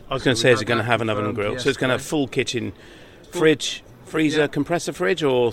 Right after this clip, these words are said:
Speaker 2: Yeah.
Speaker 1: absorption?
Speaker 2: Compressor.
Speaker 1: Right.
Speaker 2: There is an option to get the larger one as well.
Speaker 1: Is there a solar on the roof?
Speaker 2: Well, not as standard,
Speaker 1: Right.
Speaker 2: but it's all pre-packed, so it's plug and play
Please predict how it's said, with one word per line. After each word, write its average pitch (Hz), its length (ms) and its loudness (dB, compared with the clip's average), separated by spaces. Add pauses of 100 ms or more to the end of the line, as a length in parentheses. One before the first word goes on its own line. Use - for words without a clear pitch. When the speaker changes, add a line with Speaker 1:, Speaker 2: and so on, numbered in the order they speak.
Speaker 2:
Yeah. 170 120 -8
Speaker 1:
absorption? 113 480 -2 (560)
Speaker 2:
Compressor. 147 520 -2 (360)
Speaker 1:
Right. 110 260 -2
Speaker 2:
There 135 160 0
is 139 140 -4
an 143 80 0
option 127 320 -2
to 113 80 -10
get 127 160 2
the 120 80 2
larger 120 340 2
one 113 160 -2
as 107 140 -6
well. 143 240 2 (340)
Speaker 1:
Is 120 120 -14
there 120 100 -2
a 117 40 -2
solar 135 320 0
on 135 100 -2
the 135 80 -2
roof? 151 340 0 (180)
Speaker 2:
Well, 143 160 4
not 156 260 2
as 135 160 -4
standard, 127 540 -2
Speaker 1:
Right. 107 240 -10 (100)
Speaker 2:
but 120 120 -4
it's 113 120 -8
all 143 140 -2
pre-packed, 117 640 -8 (140)
so 107 380 0
it's - 160 -8
plug 117 220 -4
and 101 120 -6
play 104 260 -2